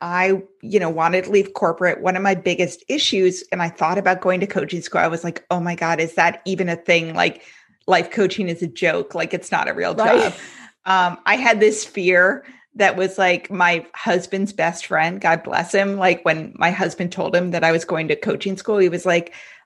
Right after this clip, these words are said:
Speaker 1: "I thought life coaching was for people who couldn't make it in the
Speaker 2: Oh,
Speaker 1: corporate
Speaker 2: gosh.
Speaker 1: world." And it was, like, my worst fear of what people would think,
Speaker 2: Mm.
Speaker 1: like, stabbing me through the heart.
Speaker 2: Yeah.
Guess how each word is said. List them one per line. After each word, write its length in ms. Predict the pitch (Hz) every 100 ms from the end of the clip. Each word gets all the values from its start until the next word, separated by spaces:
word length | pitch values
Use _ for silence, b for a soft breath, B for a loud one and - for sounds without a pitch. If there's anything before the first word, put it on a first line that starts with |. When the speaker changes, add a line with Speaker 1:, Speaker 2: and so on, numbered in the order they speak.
| _ 185
Speaker 1:
"I 100 | 208
thought 280 | 311 -
life 220 | 185 180 -
coaching 380 | 202 196 202
was 140 | 180 180
for 100 | 180
people 260 | 202 185 180
who 140 | 190
couldn't 340 | - 214 170 180
make 240 | 180 208
it 80 | 196
in 100 | 151
the 80 | -
Speaker 2:
Oh, 40 | -
Speaker 1:
corporate 320 | - - -
Speaker 2:
gosh. 60 | -
Speaker 1:
world." 300 | 123 67 -
And 100 | 208
it 100 | 214
was, 200 | 254 -
like, 300 | 254 233 220 B B B B 196
my 260 | 214 226
worst 560 | 196 196 196 277 - -
fear 320 | 202 175 202
of 100 | 196
what 200 | 180 -
people 260 | 214 190 190
would 180 | 190 -
think, 240 | 160 233
Speaker 2:
Mm. 40 | 190
Speaker 1:
like, 160 | 196
stabbing 540 | - - 147 160 170 170
me 140 | 170
through 260 | - 170 165
the 120 | 151
heart. 420 | - - 185 180
Speaker 2:
Yeah. 80 | 160